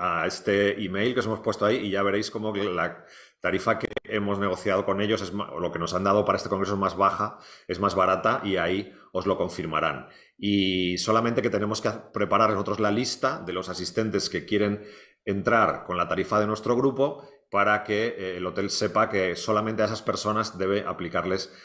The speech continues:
esa tarifa especial. Ahí tenéis un WhatsApp que, que contesta directamente a Aida y un equipo de gente que tiene ayudándola,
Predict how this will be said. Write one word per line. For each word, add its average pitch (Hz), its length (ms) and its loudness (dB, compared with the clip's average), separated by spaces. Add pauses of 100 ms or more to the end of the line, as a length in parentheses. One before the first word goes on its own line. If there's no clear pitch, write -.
(200)
esa 90 280 -2
tarifa 87 240 0
especial. 78 400 -4
Ahí 82 100 -2
tenéis 98 300 0
un 90 360 -6
WhatsApp 147 600 2 (440)
que, 82 520 0
que 82 120 -4
contesta 92 500 0
directamente 92 520 0
a 85 40 2
Aida 95 300 2
y 87 140 0
un 90 140 -4
equipo 87 380 0
de 85 100 2
gente 95 260 -2
que 85 80 -2
tiene 90 160 -2
ayudándola, 104 720 0